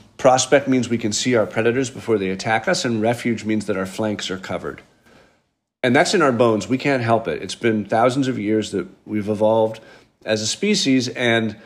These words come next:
uh, like all animals, if we don't feel refuge, we're not comfortable. And therefore, when you design a public space, you have to think of it as an outdoor living room, and it has to have good edges, whether it's a square or a street.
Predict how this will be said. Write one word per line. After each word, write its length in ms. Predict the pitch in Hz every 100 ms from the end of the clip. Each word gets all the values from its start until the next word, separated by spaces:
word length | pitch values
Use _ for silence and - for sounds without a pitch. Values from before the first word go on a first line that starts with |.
| - _
uh, 420 | 104 107 104 98 -
like 240 | 120 120
all 160 | 131 139
animals, 460 | 135 127 113 107
if 80 | 101
we 100 | 117
don't 180 | 117 107
feel 240 | - 117
refuge, 460 | 110 139 139 120 -
we're 160 | 107
not 260 | 101 98 -
comfortable. 460 | - 165 - 107 101
And 100 | 110
therefore, 360 | 165 185 120
when 160 | 110 113
you 80 | 110
design 280 | 110 120
a 40 | 110
public 340 | - 233 180
space, 400 | - - 107 104
you 60 | 117
have 80 | 104
to 80 |
think 200 | 107 151
of 60 | 139
it 80 | 117
as 80 | 98
an 80 |
outdoor 320 | 101 113 135 131
living 380 | 131 135 131
room, 180 | 95 92
and 140 | 92 98
it 20 |
has 140 | 113
to 80 | -
have 160 | 98 95
good 180 | 110
edges, 420 | 110 110 92 80 -
whether 200 | 90 87
it's 120 | -
a 60 |
square 580 | - - - 101 110 113
or 160 | - 78
a 80 | -
street. 520 | - - 117 120